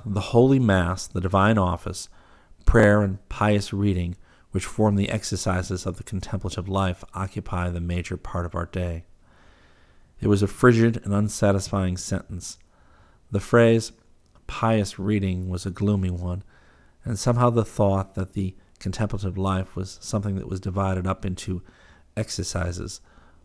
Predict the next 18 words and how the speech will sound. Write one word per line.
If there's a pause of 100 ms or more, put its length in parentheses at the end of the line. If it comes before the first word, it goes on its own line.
(260)
was
a
sort
that
would
have
ordinarily
depressed
me. (960)
But
I
think
I
had
come
into
the
monastery